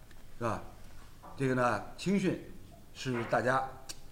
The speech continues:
平常一直能够听到的一个话题，但是呢，青训这件事情呢，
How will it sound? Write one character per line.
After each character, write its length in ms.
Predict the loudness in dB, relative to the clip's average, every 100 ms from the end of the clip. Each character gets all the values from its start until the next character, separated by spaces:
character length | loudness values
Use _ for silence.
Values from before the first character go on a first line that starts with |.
| -12 -14 -6 0 4
平 200 | 4 6
常 200 | 4 4
一 60 |
直 120 | 2
能 120 | 2 2
够 100 | 2
听 220 | 2 4
到 140 | 4
的 60 | 4
一 40 |
个 80 | -2
话 160 | -2 -2
题， 140 | -4 -6 -4 0
但 100 | 4
是 100 | 6
呢， 200 | 4 4
青 260 | 2 2
训 160 | 4 4
这 120 | 4
件 160 | 2 2
事 160 | 0
情 160 | -2 -2
呢， 120 | -4